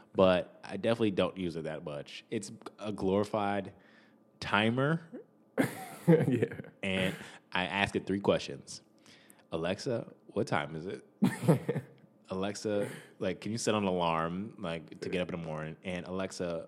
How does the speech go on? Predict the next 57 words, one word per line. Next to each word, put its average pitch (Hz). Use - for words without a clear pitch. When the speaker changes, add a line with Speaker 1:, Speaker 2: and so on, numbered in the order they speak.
Speaker 1:
a 92
flash 87
briefing 82
for -
just 80
the 85
N 90
P -
R 78
news 76
in 69
the 143
morning." 123
That's 95
literally 95
the 82
only, 82
the 80
questions 80
we 76
ask 73
it, 73
or 76
we 78
ask 76
it, 71
you 85
know, 73
to -
set -
a -
timer 78
if 71
you're -
cooking. -
Speaker 2:
Right. 147
Speaker 1:
All 117
the 117
other 117
shit, 113
like, 87
I 92
might 101
listen 98
to 101
a 92
podcast 92
if 87
I'm 82
cleaning, 87
maybe, 85
but 80
Speaker 2:
Now, 110
how 123
is 120
the 113
audio? 107